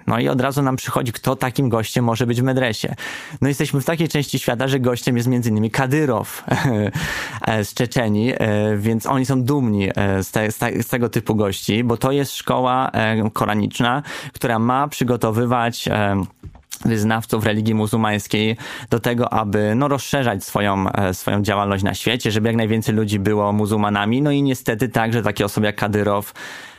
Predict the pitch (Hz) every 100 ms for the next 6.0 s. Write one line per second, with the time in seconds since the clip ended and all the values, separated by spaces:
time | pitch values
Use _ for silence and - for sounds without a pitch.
0 | - 104 104 104 110 110 107 123 107 104
1 | - - 95 101 143 - - - 110 139
2 | - 131 - 117 131 127 127 120 117 -
3 | - 113 107 107 113 104 - - - 120
4 | - 120 120 107 117 113 113 120 117 127
5 | 120 131 123 123 127 127 120 104 - -